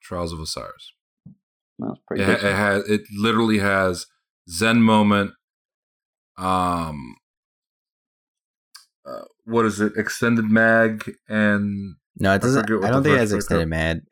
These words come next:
Speaker 3: I think it's hand loaded and braced frame, maybe. I don't know. It's got two stability perks and
Speaker 1: I know it has an
Speaker 3: Zen
Speaker 1: ammo perk, and
Speaker 3: it's
Speaker 1: I'm
Speaker 3: three,
Speaker 1: pretty sure
Speaker 3: three
Speaker 1: it's extended
Speaker 3: stability
Speaker 1: mag.
Speaker 3: perks,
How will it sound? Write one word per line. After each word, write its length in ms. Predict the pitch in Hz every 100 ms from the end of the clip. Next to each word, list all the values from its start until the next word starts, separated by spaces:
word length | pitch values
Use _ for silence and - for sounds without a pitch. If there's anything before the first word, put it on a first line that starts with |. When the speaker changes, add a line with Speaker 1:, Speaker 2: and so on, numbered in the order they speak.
| -
Speaker 3:
I 80 | 92
think 180 | 123 107
it's 100 | -
hand 300 | 98 101 98
loaded 480 | 98 98 95 90 - _ _ _ _ _ _ _ _ _ _
and 1200 | 90 85 80 76 69 65 58 55 53 53 52 - - _
braced 520 | - 87 95 95 -
frame, 600 | - 98 120 139 151 151
maybe. 280 | 151 151 147 -
I 160 | 95 95
don't 100 | 85
know. 100 | 67
It's 200 | 92 -
got 240 | 143 123 -
two 240 | - 151 139
stability 480 | - 110 117 117 110
perks 600 | 110 107 - - - - _ _ _ _ _
and 480 | 92 95 90 85 80
Speaker 1:
I 40 | 127
know 160 | 156 165
it 40 |
has 180 | 151 131
an 120 | 120
Speaker 3:
Zen 160 | 113 120
Speaker 1:
ammo 180 | 113 104
perk, 320 | 98 92 -
and 100 | 101
Speaker 3:
it's 220 | 104 104
Speaker 1:
I'm 80 | 104
Speaker 3:
three, 220 | 104 120
Speaker 1:
pretty 260 | 117 117 117
sure 240 | 107 113
Speaker 3:
three 240 | 107 98 95
Speaker 1:
it's 80 | 92
extended 200 | - 73
Speaker 3:
stability 380 | 73 71 67 71
Speaker 1:
mag. 180 | 90 87
Speaker 3:
perks, 420 | 50 50 -